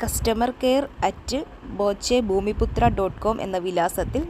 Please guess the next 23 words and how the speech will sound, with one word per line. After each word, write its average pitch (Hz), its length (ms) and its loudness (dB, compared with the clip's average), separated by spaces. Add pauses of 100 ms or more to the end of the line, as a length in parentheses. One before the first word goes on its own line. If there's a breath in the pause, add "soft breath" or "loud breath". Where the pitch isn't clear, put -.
നമ്മുടെ 254 240 2 (100)
ആശങ്കകൾ 220 580 0
അവരെ 170 240 2
അറിയിക്കാവുന്നതാണ്. 208 800 0 (1400 loud breath)
പ്രോഡക്റ്റ് 208 440 2 (120)
മോശം 202 420 0
ക്വാളിറ്റി 185 540 0
ആണെന്നുണ്ടെങ്കിൽ, 165 760 -4 (560 loud breath)
ആ, - 20 -4 (320)
പ്രോഡക്റ്റ് 202 540 0 (580)
മുഴുവൻ 208 380 -2 (100)
മൂല്യവും, 160 540 -2
ആ - 100 -6
പ്രോഡക്റ്റിൻ്റെ 185 600 -4
മുഴുവൻ 185 300 -4 (100)
മൂല്യവും, 165 400 -2 (440 loud breath)
ആ, - 40 -2 (140)
കസ്റ്റമർ 214 500 0 (100)
വഹിക്കുന്ന 202 400 -4 (100)
കൊറിയർ 202 320 -2 (120)
ചാർജുകൾ 190 520 0
ഉൾപ്പെടെ 165 420 -2 (480 loud breath)
ആ 208 40 -4